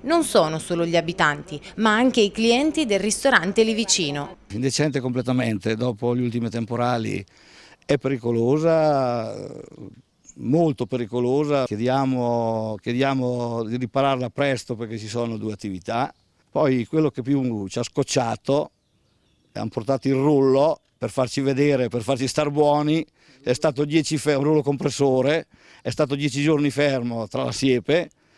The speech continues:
Speaker 2: il rullo è sparito, la strada è rimasta com'è.
Speaker 1: Diverse volte l'asfalto lo avete rifatto co-, a vostre spese?
Speaker 2: Noi il primo asfalto qui, quando abbiamo aperto la quercia, l'abbiamo fatto tutto a nostre spese.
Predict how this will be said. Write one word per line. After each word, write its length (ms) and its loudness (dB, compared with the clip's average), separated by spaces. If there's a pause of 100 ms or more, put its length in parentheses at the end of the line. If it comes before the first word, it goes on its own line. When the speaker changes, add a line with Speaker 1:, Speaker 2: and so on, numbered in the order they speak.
(240)
Speaker 2:
il 140 -8
rullo 260 0
è 20 -4
sparito, 680 -2 (160)
la 120 -6
strada 320 -2
è 60 0
rimasta 400 -2
com'è. 400 0 (340)
Speaker 1:
Diverse 400 -2
volte 400 2
l'asfalto 540 -2
lo 60 -2
avete 300 -4
rifatto 640 -2
co-, 120 -10
a 160 -6
vostre 300 -6
spese? 480 -4
Speaker 2:
Noi 440 -6
il 140 -2
primo 340 4
asfalto 520 -2
qui, 160 -4
quando 200 -2
abbiamo 200 -4
aperto 220 -6
la 80 -2
quercia, 300 0
l'abbiamo 240 -4
fatto 220 -6
tutto 240 -6
a 40 -2
nostre 280 -8
spese. 500 -8